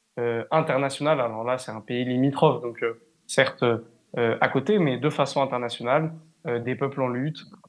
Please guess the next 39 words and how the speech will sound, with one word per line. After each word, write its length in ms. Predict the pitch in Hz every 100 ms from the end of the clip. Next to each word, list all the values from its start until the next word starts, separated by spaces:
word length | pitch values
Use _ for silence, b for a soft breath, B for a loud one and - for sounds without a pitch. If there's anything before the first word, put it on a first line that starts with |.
| -
euh, 420 | 117 113 113 117
des, 400 | 117 127 123 120 -
d'aller 280 | 131 147 156
dans 120 | 147
des 120 | 135
pays, 300 | 135 139 160
dans 180 | 143 123
des 160 | 120
circonstances 580 | 117 139 131 - 143 - 123
très 140 | 156
particulières 580 | - - _ - 139 143
comme 160 | 131 123
celle-ci, 420 | 127 120 - 147
où, 200 | 131 123
où 140 | 135 123
il 40 |
y 40 | 120
a 60 |
des 80 | 117
violences 480 | 123 127 135 135 - 117 b b -
absolument 460 | - - 127 127
ignobles, 340 | 135 143 151 131
racistes, 440 | 120 120 147 -
qui 120 | -
se 140 | - 120
sont 360 | - 135 127 - -
exécutées. 760 | 123 123 120 120 151 160 185 185 B B B _ -
Euh, 160 | 120 113
donc, 280 | 117 113 120
euh, 100 | 117
donc 160 | 135
voilà, 220 | 143 147
donc 160 | 131 117
ça, 200 | - 113
ça 140 | -
s'inscrit 380 | 113 120 - 151
dans 140 | 143 135
cette 220 | 117 -
continuité-là. 560 | 123 - 123 120 120